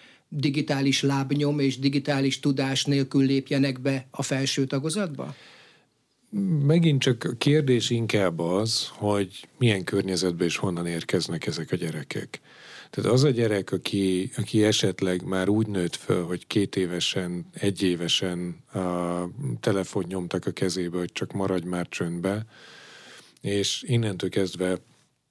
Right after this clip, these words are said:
Speaker 2: tulajdonképpen telefonnal nőtt föl, őnek egy óriási sok, hogyha ugye teljesen elvesszük ezt tőle. Tehát, ö,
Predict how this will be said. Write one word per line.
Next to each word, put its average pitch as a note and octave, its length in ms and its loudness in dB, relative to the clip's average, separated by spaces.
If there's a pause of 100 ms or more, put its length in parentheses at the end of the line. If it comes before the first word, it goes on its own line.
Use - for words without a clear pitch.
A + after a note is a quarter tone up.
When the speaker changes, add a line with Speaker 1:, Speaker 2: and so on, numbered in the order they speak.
(400)
Speaker 2:
tulajdonképpen G#2 640 0
telefonnal G2+ 680 0
nőtt F#2+ 280 -2
föl, A2 400 2 (520)
őnek G#2 280 0
egy G2+ 120 0
óriási F#2 420 0
sok, - 320 -2
hogyha - 260 -2
ugye F2 160 2
teljesen E2+ 600 -2
elvesszük E2+ 580 -4
ezt - 220 -4
tőle. F#2+ 440 -6 (960)
Tehát, G#2+ 500 0
ö, G2+ 260 2